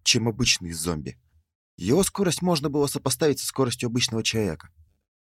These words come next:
Зомби Л один. Эволюционировавший силовой тип зомби.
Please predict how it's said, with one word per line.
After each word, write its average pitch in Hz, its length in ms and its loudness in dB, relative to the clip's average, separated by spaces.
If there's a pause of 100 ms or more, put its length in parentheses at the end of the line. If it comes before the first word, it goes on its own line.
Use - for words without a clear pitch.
(240)
Зомби 120 500 2
Л 101 180 4
один. 80 380 -2 (760)
Эволюционировавший 123 840 2
силовой 113 360 4
тип 101 220 -2
зомби. 90 440 0